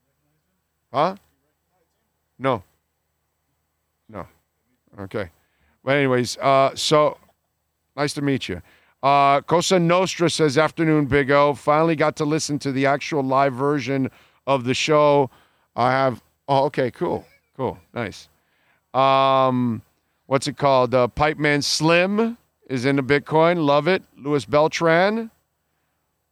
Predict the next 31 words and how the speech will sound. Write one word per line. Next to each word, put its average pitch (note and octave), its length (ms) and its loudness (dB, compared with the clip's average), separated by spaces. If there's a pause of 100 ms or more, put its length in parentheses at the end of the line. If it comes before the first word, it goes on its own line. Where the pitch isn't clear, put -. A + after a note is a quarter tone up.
(220)
Uh, C3+ 280 2
Sneak D#3+ 360 -4
Attack. G3 600 2 (100)
Big D3 220 0
O. F#3+ 280 4
"Green F3 520 0
isn't F3 420 -2
my D#3+ 160 2
favorite E3+ 440 -2
color, G#3 320 2
but E3+ 220 2
I'm D#3+ 140 2
loving F3 420 2
it E3+ 100 -2
right D#3+ 340 0
now. E3 520 2
All D#3+ 400 2
the D#3+ 100 -2
coins E3 600 0
I C#3 120 -2
have D3 420 0 (380)
and C#3+ 160 0
the C#3+ 60 -2
diversity D3+ 720 0
I C#3+ 60 0
currently C#3 460 -4
have, D3 320 2
I C#3 100 4
own." D3+ 380 0 (300)
The A#2+ 80 -10
tips - 400 -4